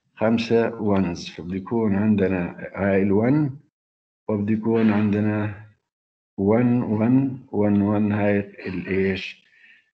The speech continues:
الواحد وثلاثين. طبعًا بنفس المنهجية بن-، مثلًا اثنين عندي، اثنين عبارة عن three zeros، one zero،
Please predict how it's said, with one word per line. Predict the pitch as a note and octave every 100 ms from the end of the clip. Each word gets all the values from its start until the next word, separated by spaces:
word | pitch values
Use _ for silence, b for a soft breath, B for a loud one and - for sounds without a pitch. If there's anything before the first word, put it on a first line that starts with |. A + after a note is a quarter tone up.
| F2+
الواحد | G2 G2+ F2+ - F#2 D2+ - F2
وثلاثين. | F2 F2+ F2 D#2+ - _ B B B -
طبعًا | C3 A#2 A2+
بنفس | G2+ A2 - - A2
المنهجية | G#2+ G2+ G#2+ A2+ C3 B2+
بن-، | A2 F#2+ F#2+ F#2 E2 F2+ G2
مثلًا | A#2 A2+ G#2 F#2+
اثنين | F#2+ A#2+ A#2+ A2+
عندي، | A#2 A#2+ C#3 C3+ B B B B B B -
اثنين | A2 A#2 A#2+ A#2+ A2+
عبارة | G2+ G2+ G#2 G2
عن | G2 G#2 G2+ F#2+
three | F#2+ A2+ A#2+ G#2
zeros، | A#2+ B2 B2 G#2+
one | A2 A#2 G2+ F#2+
zero، | F#2 A2